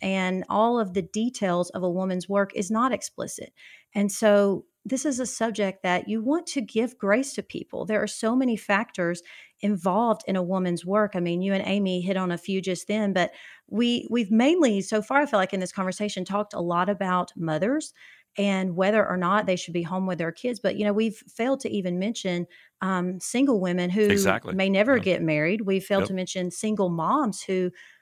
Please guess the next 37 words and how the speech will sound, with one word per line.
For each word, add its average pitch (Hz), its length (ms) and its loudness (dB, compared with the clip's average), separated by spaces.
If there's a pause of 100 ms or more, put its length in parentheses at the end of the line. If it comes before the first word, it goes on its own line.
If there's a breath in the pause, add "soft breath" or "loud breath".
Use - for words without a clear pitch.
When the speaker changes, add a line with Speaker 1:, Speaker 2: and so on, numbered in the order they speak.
Speaker 1:
have 180 240 -2
been 190 200 2
in 185 240 0
some 185 260 -2
unbearable 185 540 0
situations 180 640 -4
and 180 140 -4 (200)
didn't 180 260 0
want 180 180 -2
to 185 60 -2
be 190 100 0
divorced 180 540 0
or, 170 180 -2
you 208 100 0
know, 190 220 -2 (260)
maybe 196 260 0
their 226 220 2
own 254 180 2
fault 370 340 0
even. 170 200 0
It - 60 -8
doesn't 214 240 -2
matter. 233 280 2
They, 196 220 0
they're 226 180 2
still 240 300 -2
having 202 240 0
to - 100 -14
provide 175 380 0
for 185 80 -6
their 160 140 -4
kids 175 280 -4
and 175 160 -6
work 185 240 -2
is 170 100 -6
not 170 160 0
an 151 100 -4